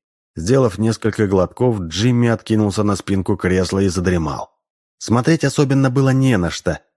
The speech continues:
Космическое пространство практически везде выглядит одинаково. Пройдёт ещё немало времени, прежде чем в иллюминаторе появится луна, и с каждым часом начнёт расти, заслоняя собой далёкие точки звёзд.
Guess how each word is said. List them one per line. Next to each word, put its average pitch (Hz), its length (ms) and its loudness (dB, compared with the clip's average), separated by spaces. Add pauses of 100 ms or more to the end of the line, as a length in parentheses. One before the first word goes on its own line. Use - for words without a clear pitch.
Космическое 92 640 0
пространство 113 720 -2
практически 117 640 -2
везде 107 320 2
выглядит 107 480 0
одинаково. 104 640 -2 (380)
Пройдёт 113 420 0
ещё 117 280 0
немало 120 360 2
времени, 110 480 2
прежде 104 500 -2
чем 107 280 -2
в 95 80 2
иллюминаторе 92 600 0
появится 92 520 -2
луна, 87 440 0 (300)
и 90 60 -4
с - 80 -8
каждым 90 360 0
часом 110 440 -2
начнёт 98 400 -2
расти, 85 580 -4 (140)
заслоняя 92 560 -2
собой 87 420 -4
далёкие 80 560 -4
точки - 380 -6
звёзд. - 600 -10